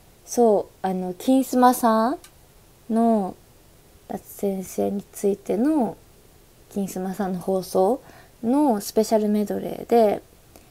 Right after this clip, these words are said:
エーケービーフォーティーエイトの楽曲、そう、失礼します。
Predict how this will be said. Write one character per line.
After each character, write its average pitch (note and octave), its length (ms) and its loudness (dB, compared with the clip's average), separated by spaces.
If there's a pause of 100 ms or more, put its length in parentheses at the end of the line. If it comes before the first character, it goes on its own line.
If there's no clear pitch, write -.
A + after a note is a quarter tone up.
(200)
エ F#3+ 120 2
ー F#3 60 -2
ケ F#3 160 -2
ー - 20 -2
ビ G3 140 0
ー F#3 40 -4
フ F3 140 -4
ォ - 20 -4
ー - 40 -4
テ - 140 0
ィ E3+ 40 2
ー - 20 -2
エ - 20 -18
イ - 20 -18
ト E3+ 80 -10
の F3 100 -8
楽 E3+ 220 -12
曲、 - 280 -16
そ - 340 0 (160)
う、 - 40 -18 (540)
失 - 160 0
礼 G#3 80 4
し G#3+ 100 -4
ま G#3 160 8
す。 - 300 -2